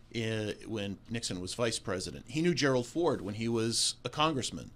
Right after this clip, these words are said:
So, again, the, the advantage of Rickover serving for so many years is he got to know them before they were in those key positions.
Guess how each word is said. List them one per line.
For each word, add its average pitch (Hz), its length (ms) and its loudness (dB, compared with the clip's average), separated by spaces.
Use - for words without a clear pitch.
So, 147 480 6
again, 123 580 0
the, 90 220 -6
the 107 120 -2
advantage 151 460 0
of 117 440 0
Rickover 107 680 -2
serving 135 500 4
for 107 100 -4
so 143 220 2
many 139 180 2
years 107 600 0
is 117 180 0
he 113 120 -2
got 120 280 2
to 139 80 -2
know 113 300 2
them 107 280 -2
before 131 600 -2
they 113 200 0
were 101 180 -2
in 107 240 -6
those 98 380 -2
key 113 180 -2
positions. 95 680 -4